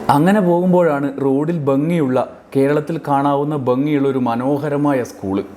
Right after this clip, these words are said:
സ്കൂളൊക്കെ ഇപ്പോൾ ഭയങ്കര ഭംഗിയാണല്ലോ, അവിടെ കയറി ഉദ്ഘാടനം ചെയ്തു.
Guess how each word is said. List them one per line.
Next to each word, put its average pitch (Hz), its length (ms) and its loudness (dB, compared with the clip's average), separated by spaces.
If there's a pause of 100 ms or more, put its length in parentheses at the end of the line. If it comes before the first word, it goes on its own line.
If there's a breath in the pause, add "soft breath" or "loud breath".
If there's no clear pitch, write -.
(720)
സ്കൂളൊക്കെ 131 400 2
ഇപ്പോൾ 135 240 2
ഭയങ്കര 123 220 0
ഭംഗിയാണല്ലോ, 107 520 0 (380 loud breath)
അവിടെ 151 360 4
കയറി 143 300 2 (480)
ഉദ്ഘാടനം 175 640 2
ചെയ്തു. 117 260 -4